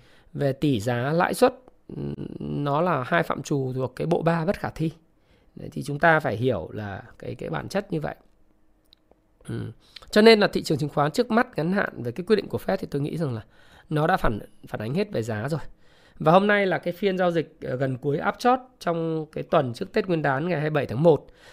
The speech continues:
Ngày mai thì chúng ta còn cái, cái phiên giao dịch tiếp theo. Đấy, thì đến thời điểm ngày hôm nay thì nếu, ờ, nếu chúng ta thấy thì thực tế ra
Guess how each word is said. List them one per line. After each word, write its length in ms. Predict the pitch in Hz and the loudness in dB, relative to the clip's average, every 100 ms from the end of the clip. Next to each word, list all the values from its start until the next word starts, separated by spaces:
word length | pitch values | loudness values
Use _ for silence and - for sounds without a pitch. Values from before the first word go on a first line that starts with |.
| - | -4
Ngày 140 | 151 139 | 2 6
mai 300 | 175 196 185 | 8 8 6
thì 80 | 147 | 2
chúng 100 | 156 | 2
ta 120 | 185 | 2
còn 360 | 170 156 127 117 | 4 4 4 0
cái, 560 | 110 107 107 123 170 180 - _ - - | -2 -2 -2 -4 -6 -8 -20 _ -20 -4
cái 120 | 143 | 4
phiên 180 | 196 175 | 6 6
giao 120 | 175 | 6
dịch 220 | 156 - | 4 2
tiếp 100 | 196 | -4
theo. 300 | - 202 190 185 _ _ _ - | 2 4 4 2 _ _ _ -12
Đấy, 200 | 143 147 | -10 -6
thì 220 | 170 147 | -6 -4
đến 220 | 151 147 | -2 -2
thời 120 | 180 190 | -2 -2
điểm 220 | 151 123 | -2 -4
ngày 120 | 139 | -8
hôm 200 | 175 190 | -8 -4
nay 280 | 208 214 208 | -2 -2 -2
thì 200 | 190 147 - _ _ _ _ | -6 -8 -12 _ _ _ _
nếu, 580 | 165 156 156 175 226 254 269 _ _ _ _ _ _ _ _ | -6 -2 -2 -2 -2 -4 -10 _ _ _ _ _ _ _ _
ờ, 580 | - - 73 71 50 50 - - - - 92 - - | -14 -12 -12 -12 -14 -14 -16 -18 -18 -18 -20 -20 -16
nếu 920 | 160 151 147 151 151 160 190 233 262 320 370 - - | -12 -10 -6 -4 -2 0 -2 -2 -4 -6 -12 -16 -16
chúng 160 | - 175 | -12 -4
ta 160 | 202 | -4
thấy 240 | 196 170 165 | -2 -2 -2
thì 320 | 202 160 143 - _ _ _ _ _ _ _ _ _ | -4 -6 -8 -12 _ _ _ _ _ _ _ _ _
thực 220 | 170 170 | -8 0
tế 240 | 175 170 202 | 4 4 4
ra 360 | 220 208 202 | 0 -2 -6